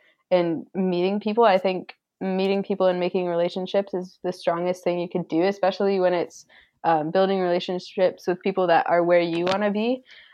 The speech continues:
um, 'cause then they could give you advice and you could just even be around them and, and realize how they live their lives and, and make decisions and stuff. And that's,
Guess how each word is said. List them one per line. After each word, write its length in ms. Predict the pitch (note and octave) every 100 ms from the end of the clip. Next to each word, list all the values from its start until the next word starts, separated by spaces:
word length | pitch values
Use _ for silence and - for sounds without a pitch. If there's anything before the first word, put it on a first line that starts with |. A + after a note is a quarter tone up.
| -
um, 220 | F3 E3
'cause 240 | E3 G3+ F#3+
then 180 | F3
they 100 | F3
could 160 | F3+ G3
give 160 | F#3+ F#3
you 100 | F#3
advice 360 | F3+ D#3+ F3 -
and 80 |
you 80 | F#3
could 120 | G3
just 340 | F#3 F3+ F3+ -
even 300 | F#3+ F#3 F3+
be 160 | F3 F#3
around 260 | F3 E3+ E3+
them 200 | E3+ E3
and, 220 | D#3+ - -
and 280 | F3 E3+
realize 540 | E3+ F3+ F3 E3+ E3+ -
how 260 | - F#3 F3+
they 380 | F3 E3+ F3+ E3+
live 240 | E3+ F3
their 180 | E3+ E3+
lives 420 | E3 E3+ E3+ F3+ E3
and, 300 | E3 E3+ E3+
and 180 | - F3+
make 180 | E3+ E3+
decisions 520 | F3+ F3+ E3+ F3+ F#3
and 140 | F#3 G3
stuff. 340 | - F#3+ G3+ G#3
And 160 | F3
that's, 300 | E3 E3+ -